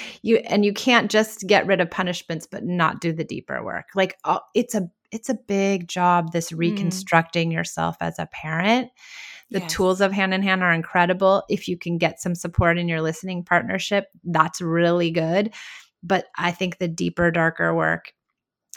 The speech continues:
Speaker 1: you gotta get to that level, however you do that, but you gotta get to
Speaker 2: Mm.
Speaker 1: that level so that you can,
Speaker 2: Mm.
Speaker 1: but that changes mindset. And then when the mindset changes, you don't need a script from me. You don't need a word about empathy. You don't need
Speaker 2: Yes.
Speaker 1: special time.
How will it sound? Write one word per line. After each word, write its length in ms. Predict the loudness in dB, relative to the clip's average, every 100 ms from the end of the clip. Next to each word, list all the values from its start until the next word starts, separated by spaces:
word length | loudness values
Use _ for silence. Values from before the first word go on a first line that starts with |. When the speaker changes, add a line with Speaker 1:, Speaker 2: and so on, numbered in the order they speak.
| -6
Speaker 1:
you 140 | -4
gotta 280 | -2 -2 0
get 200 | 0 -2
to 120 | -2
that 200 | 0 0
level, 340 | 0 -2 -4 -4
however 460 | -2 2 4 6
you 180 | 4 2
do 200 | 2 0
that, 300 | -2 -8 -12 _ -10
but 120 | -8
you 100 | -4
gotta 260 | -2 -2 -2
get 260 | -6 -6
to 100 | -8
Speaker 2:
Mm. 40 | -8
Speaker 1:
that 240 | -8 -8
level 420 | -10 -10 -12 -16 _ _
so 220 | -10 -6
that 180 | -6 -4
you 140 | -2
can, 320 | -2 -2 -2 -2
Speaker 2:
Mm. 40 |
Speaker 1:
but 100 | 0
that 220 | 2 2
changes 500 | 0 -2 0 -2 -4
mindset. 680 | -4 -4 -4 -6 -4 -2 -4 -6 _ -4
And 160 | 0 0
then 160 | 0
when 180 | -2 -4
the 80 | -4
mindset 640 | -2 -2 -4 -4 -6 -6
changes, 580 | -6 -4 -2 -2 -6 -4 -2
you 80 |
don't 180 | 0 0
need 240 | -2 -2 -2
a 40 |
script 380 | -4 -6 -6 -8
from 200 | -10 -6
me. 280 | -6 -8 -12 _ -20 -4
You 80 | -2
don't 160 | 0
need 240 | 0 0 0
a 60 |
word 220 | 2 2 0
about 300 | 0 -2 -4
empathy. 540 | -8 -10 -8 -6 -6 -10 -18 -2
You 100 | 0
don't 180 | 0 -2
need 300 | 0 0 -2
Speaker 2:
Yes. 100 | -4
Speaker 1:
special 340 | -4 -2 -4
time. 380 | -2 -2 -2